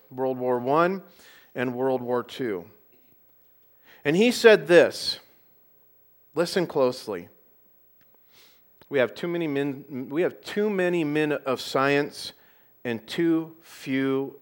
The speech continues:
men of God. Now think about this. This man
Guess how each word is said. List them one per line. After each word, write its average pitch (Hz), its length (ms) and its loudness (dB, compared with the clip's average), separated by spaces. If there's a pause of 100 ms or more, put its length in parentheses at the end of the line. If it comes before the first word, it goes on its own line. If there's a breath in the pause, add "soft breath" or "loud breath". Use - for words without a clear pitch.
men 120 560 -2 (200)
of 101 220 -14
God. 95 440 -6 (2500 soft breath)
Now 120 100 -2
think 180 240 -4
about 127 280 0
this. 113 200 -10
This 151 240 -4
man 151 640 2